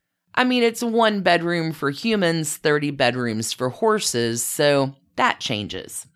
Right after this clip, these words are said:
In eighteen ninety-seven, Alva and Oliver will begin building their home in Long Island called Brookholt. In eighteen ninety-nine, two years later,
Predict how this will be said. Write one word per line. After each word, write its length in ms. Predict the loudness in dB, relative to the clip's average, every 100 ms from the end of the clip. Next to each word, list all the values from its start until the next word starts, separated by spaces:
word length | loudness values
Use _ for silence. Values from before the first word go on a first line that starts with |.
| _ _ _ _ _ -8
In 140 | -4
eighteen 420 | -2 -2 -2 0
ninety-seven, 1040 | 0 0 -2 -6 -6 0 0 0 -2 -2 -6 _ _ _ 4
Alva 320 | 4 6 4
and 180 | 2 4
Oliver 560 | 4 4 4 2 2
will 160 | 2 0
begin 540 | -2 -6 0 0 0
building 680 | -2 0 2 2 0 0 -2
their 260 | -2 0 0
home 280 | 0 0 0
in 140 | 0
Long 240 | 0 -2 0
Island 600 | 2 2 2 -2 -2 -2
called 320 | 0 0 -2
Brookholt. 680 | -4 -6 -4 -6 -6 -10 -18 _ _ _ _
In 120 | -6 -2
eighteen 340 | -2 -2 0
ninety-nine, 640 | 2 2 2 4 4 2 0
two 160 | -2
years 380 | 0 0 -2 0
later, 400 | 0 2 0 -2